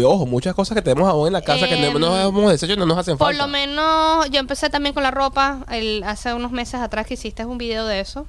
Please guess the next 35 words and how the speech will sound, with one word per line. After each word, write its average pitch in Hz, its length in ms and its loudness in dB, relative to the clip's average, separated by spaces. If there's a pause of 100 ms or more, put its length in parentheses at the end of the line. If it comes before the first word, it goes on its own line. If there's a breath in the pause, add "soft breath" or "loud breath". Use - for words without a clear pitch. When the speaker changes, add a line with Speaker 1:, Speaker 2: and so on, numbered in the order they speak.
Speaker 1:
Sí, 175 160 0
sí, - 20 -2
me, - 60 -4 (360)
me - 20 -4
Speaker 2:
Eh, 135 80 2
Speaker 1:
acuerdo, 135 300 0
sí, 120 140 -6
sí. 120 220 -8 (100)
Speaker 2:
que 240 160 -2
dije, 214 320 -4
"Nada, 208 240 -4
voy 170 220 -8
a 202 140 0
botar 196 520 -4
ropa 220 380 0
de 240 100 0
vara 190 160 -2
que 226 80 -4
tengo 185 160 -4
de 214 80 2
hace - 140 -2
Speaker 1:
Pueden 247 180 6
ver 285 120 4
Speaker 2:
muchos 302 180 2
Speaker 1:
ese 294 80 2
video 277 140 2
acá, 151 180 0
Speaker 2:
años 339 160 -6
Speaker 1:
pueden 127 180 -6
Speaker 2:
que 208 60 0
Speaker 1:
verlo - 180 -2
acá. 151 100 -2
Speaker 2:
no, 233 680 2
no 226 420 -2
utilizo". 240 640 -8